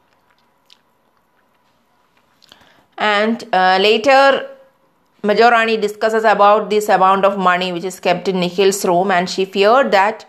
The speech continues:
robbers would take away their money, and she wants to deposit this money in the bank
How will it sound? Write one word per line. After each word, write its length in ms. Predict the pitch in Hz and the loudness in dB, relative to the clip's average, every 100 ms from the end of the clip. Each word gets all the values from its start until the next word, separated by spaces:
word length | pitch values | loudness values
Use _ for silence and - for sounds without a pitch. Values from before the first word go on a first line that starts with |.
| _ _ _ _ _ | _ _ _ _ _
robbers 520 | 190 208 208 269 285 | 2 2 2 0 0
would 180 | 269 269 | -4 -2
take 240 | 208 208 | -2 -2
away 240 | 214 208 214 | 0 0 2
their 220 | 202 202 | 2 0
money, 360 | 185 170 175 - _ _ | 0 -2 -4 -12 _ _
and 560 | 175 170 175 175 175 - - _ - | -4 -2 -2 -4 -6 -12 -18 _ -14
she 160 | - | -4
wants 400 | 185 190 208 226 | 0 2 2 0
to 100 | - | -4
deposit 640 | 214 185 185 208 220 214 - _ _ | 0 0 0 -4 -4 -6 -14 _ _
this 260 | 170 175 180 | -4 -4 0
money 340 | 175 175 190 | 0 0 -4
in 100 | 180 | -2
the 80 | 175 | -4
bank 520 | 156 175 175 160 - | 0 -2 -2 -6 -14